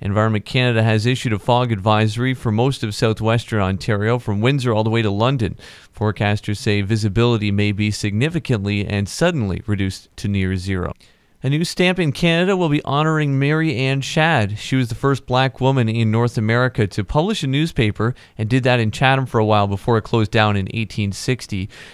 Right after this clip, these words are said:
Canada Post unveiled it yesterday in Chatham, with many of her descendants showing up for that as well. A London court will decide on February twenty-second if Nathaniel Veltman's actions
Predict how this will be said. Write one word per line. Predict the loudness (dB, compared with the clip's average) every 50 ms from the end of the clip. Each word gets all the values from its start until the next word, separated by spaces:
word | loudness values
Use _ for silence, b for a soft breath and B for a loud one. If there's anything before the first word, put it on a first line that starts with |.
| B B
Canada | 0 2 2 2 2 0
Post | 0 2 2 2 2 2 0 0
unveiled | 0 0 2 2 2 4 2 2 0
it | 0
yesterday | 0 2 0 0 0 -2 -2 0 0 0
in | 0 -2 -2
Chatham, | -2 0 0 0 2 0 0 0
with | 0 -2 -2 0
many | 0 0 0 0 0
of | -2 -2
her | -2 -4
descendants | -2 -2 -4 -2 0 0 0 0 0 0 -2 -2 -4
showing | -2 0 0 0 2 0
up | 0 -2 -2
for | -4 -4 -2
that | -2 -2 -2 -4 -4
as | -6 -6 -6 -6
well. | -4 -2 -2 -2 -2 -4 -8 -12 _ B B B B B B B B B B B
A | B 2
London | 2 4 2 2 0 -2
court | 0 2 2 2 4 2 2
will | 2 0 2
decide | 2 0 0 2 2 2 4 4
on | 2 0
February | 2 2 0 0 2 2 0 0 0
twenty-second | -2 -2 -2 0 0 0 0 0 0 0 0 2 -2 -2 -2
if | -2 -2 -2 -2
Nathaniel | 0 -2 0 0 0 0 2 2 0 2
Veltman's | 4 2 2 2 0 0 2
actions | 2 2 2 0 -2 -4 -4 -4 -4 -4 -6